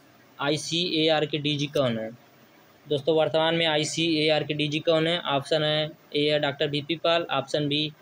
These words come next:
डॉक्टर त्रिलोचन महापात्र, ऑप्शन सी खुराना, ऑप्शन डी मेंडल।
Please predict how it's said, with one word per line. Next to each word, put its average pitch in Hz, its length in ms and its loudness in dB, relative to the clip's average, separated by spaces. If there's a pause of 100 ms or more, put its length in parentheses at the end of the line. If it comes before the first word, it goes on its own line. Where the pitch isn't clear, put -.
(200)
डॉक्टर 143 240 -2
त्रिलोचन 151 400 -2
महापात्र, 165 800 0
ऑप्शन 135 320 0
सी 151 280 -6 (180)
खुराना, 151 500 0 (320)
ऑप्शन 147 500 -2 (640)
डी 139 240 -2
मेंडल। 139 500 2